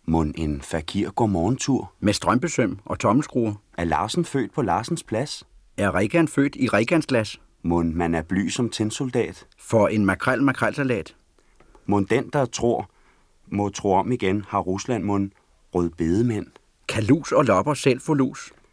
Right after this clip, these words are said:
Speaker 1: Har hofmarskallen næsegrus?
Speaker 2: Har
Speaker 1: Har
Speaker 2: Kina mon en kokkepris?
Speaker 1: Og kan man få ros for sin ris?
Speaker 2: Og kan man få en ny portion, hvis man har fået ristelefon?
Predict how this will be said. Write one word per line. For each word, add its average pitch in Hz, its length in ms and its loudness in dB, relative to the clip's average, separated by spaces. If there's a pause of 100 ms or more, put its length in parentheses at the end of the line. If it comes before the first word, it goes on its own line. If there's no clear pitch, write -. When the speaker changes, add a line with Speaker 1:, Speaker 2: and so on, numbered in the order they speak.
(200)
Speaker 1:
Har 85 380 -2
hofmarskallen 107 1080 -2
næsegrus? - 760 -2 (2250)
Speaker 2:
Har - 140 -4
Speaker 1:
Har 92 80 0
Speaker 2:
Kina 156 480 4
mon 123 220 4
en 113 220 0
kokkepris? - 800 -2 (380)
Speaker 1:
Og 87 160 -6
kan 92 160 -4
man 92 140 0
få 92 280 -4
ros 87 420 -2
for 123 100 -6
sin 104 320 -2
ris? - 380 -6 (880)
Speaker 2:
Og 104 80 0
kan 123 140 2
man 110 100 2
få 165 160 6
en 180 100 4
ny 160 140 2
portion, 151 420 4
hvis 135 140 2
man 107 160 2
har 107 160 0
fået 104 240 2
ristelefon? 135 440 0